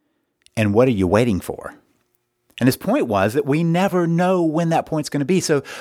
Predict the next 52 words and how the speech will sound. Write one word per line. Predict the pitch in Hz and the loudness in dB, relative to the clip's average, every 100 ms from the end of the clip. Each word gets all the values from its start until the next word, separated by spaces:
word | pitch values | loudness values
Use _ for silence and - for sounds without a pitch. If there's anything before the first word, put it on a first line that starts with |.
| - - | -18 -6
what | 117 180 214 - | 0 2 0 2
if | 180 175 | 2 2
we | 131 143 170 | 0 4 4
were | 151 131 | 4 2
to | - | -2
spend | 123 - 135 | -6 -2 -2
some | 131 117 | -2 -4
time | 135 135 120 | 0 0 2
making | 120 120 120 | 0 0 -2
sure | - 123 | 0 2
we | 117 113 | 2 2
have | 139 139 | 2 4
no | 117 135 | 4 4
regrets? | 127 90 127 170 - - - - - - _ _ _ | 4 2 2 2 -2 -14 -16 -16 -18 -20 _ _ _
Let's | 185 226 | -2 0
say | - 240 | 2 2
we | 165 139 131 113 - _ _ | 4 4 2 -2 -18 _ _
make, | 107 131 127 120 | -2 0 0 -2
make | 127 143 | -2 0
that | 156 120 | 2 0
happen. | 143 165 - - - _ _ _ | 2 2 0 -12 -16 _ _ _
We | 139 | -6
contact | 147 151 180 160 139 | -4 0 0 2 -2
people | - 110 107 107 | 2 0 2 0
that | 101 | 2
we | 110 | 2
need | 123 123 | 2 0
to | |
say | 113 135 120 123 | 0 0 2 0
things | 107 95 - | 0 -4 -6
to. | - 98 - - _ - - - - - | -8 -10 -10 -20 _ -20 -20 -20 -20 -8
We | 107 | -2
contact | 135 127 135 110 | 0 2 0 2
people | 127 120 104 | 0 0 -2
we | 110 | 2
need | 113 117 - | 2 2 0
to | 120 107 | 0 0
maybe | 107 117 113 | 2 2 2
apologize | - 123 139 120 98 | 2 0 2 2 0
for, | - 95 107 - - | -2 -2 -2 -6 -6
and | 107 127 | -2 0
others | 147 175 120 | 2 4 2
we | 120 | 4
need | 123 113 | 2 2
to | 110 | 2
let | 113 110 | 2 2
them | 110 | 0
know | 110 | 0
how | 98 98 | 0 -2
important | 95 151 165 127 | -2 0 0 0
they | 82 | -4
are. | 69 - | -8 -14